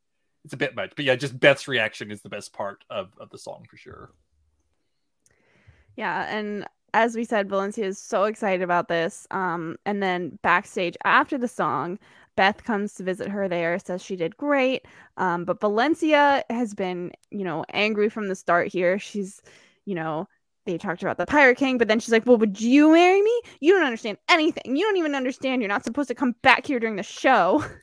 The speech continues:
Speaker 2: <laughs> She's just so mad. And Beth says, "You're mad at me. I can tell from the yelling and overt anger." <laughs>
Speaker 1: Possibly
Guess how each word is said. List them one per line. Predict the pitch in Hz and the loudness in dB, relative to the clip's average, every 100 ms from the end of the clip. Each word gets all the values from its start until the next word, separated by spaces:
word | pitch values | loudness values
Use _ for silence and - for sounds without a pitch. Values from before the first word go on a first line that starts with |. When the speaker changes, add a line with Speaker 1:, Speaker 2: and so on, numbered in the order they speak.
| _ | _
Speaker 2:
<laughs> | _ _ | _ _
She's | - 294 285 | -10 -6 -4
just | 359 - - | -6 -8 -4
so | 247 226 240 247 | 2 4 6 4
mad. | 240 170 185 190 208 220 _ _ _ _ - | 2 -2 -2 -2 -4 -8 _ _ _ _ -6
And | 220 | -4
Beth | 214 214 269 | 2 2 2
says, | - 226 202 208 _ _ _ _ - | -2 0 0 -4 _ _ _ _ -6
"You're | 466 508 | -2 0
mad | 311 | 0
at | |
me. | 226 196 214 _ - | -4 -8 -10 _ -10
I | 381 | -8
can | 622 539 | -8 -4
tell | 359 320 | 0 0
from | 302 | -2
the | 254 | -6
yelling | 202 202 220 226 202 | -4 -4 -4 -6 -8
and | 190 | -6
overt | 190 190 185 | -4 -2 -4
anger." | 180 175 175 170 - | -4 -6 -6 -6 -10
<laughs> | - 180 202 254 302 - - 403 - - _ _ _ _ _ | -16 -10 -8 -6 -8 -12 -14 -14 -16 -16 _ _ _ _ _
Speaker 1:
Possibly | - 120 131 | -4 -4 -2